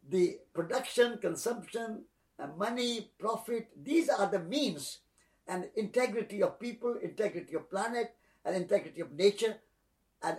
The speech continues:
an experience of the wonder and the beauty and, and, and the mystery and divinity is the goal.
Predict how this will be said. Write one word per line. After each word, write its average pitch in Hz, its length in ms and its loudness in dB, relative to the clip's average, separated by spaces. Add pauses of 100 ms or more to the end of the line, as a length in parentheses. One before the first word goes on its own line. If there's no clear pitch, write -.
an 170 120 -4
experience 254 720 0
of 185 120 -2
the 160 100 -4
wonder 196 500 6 (220)
and 156 120 -4
the 196 60 0
beauty 190 580 -2 (360)
and, 147 160 -4 (100)
and, 151 160 -2 (120)
and 151 240 -4
the 143 240 -4 (160)
mystery 202 580 2 (340)
and 160 200 0
divinity 202 640 0 (340)
is 247 160 4
the 233 100 0
goal. 139 420 4